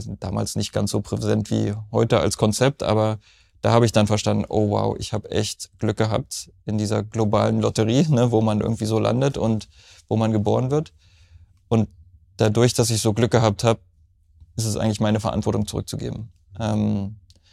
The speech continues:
und ich glaube, das ist auch das Privileg, was viele irgendwie, wenn sie sagen, sie haben sich das verdient oder erarbeitet oder wie auch immer,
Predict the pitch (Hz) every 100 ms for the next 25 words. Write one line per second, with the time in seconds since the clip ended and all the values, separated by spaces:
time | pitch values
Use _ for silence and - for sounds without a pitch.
0 | - - _ _ _ - 113 110 - -
1 | 110 117 120 107 107 - - 107 107 -
2 | 107 - - _ - 117 113 110 110 117
3 | 110 110 - - 117 113 104 110 107 110
4 | 104 107 104 104 107 107 107 110 110 110
5 | 107 - 107 110 113 110 110 104 110 110
6 | 117 110 110 - 107 107 107 104 117 110
7 | 113 113 135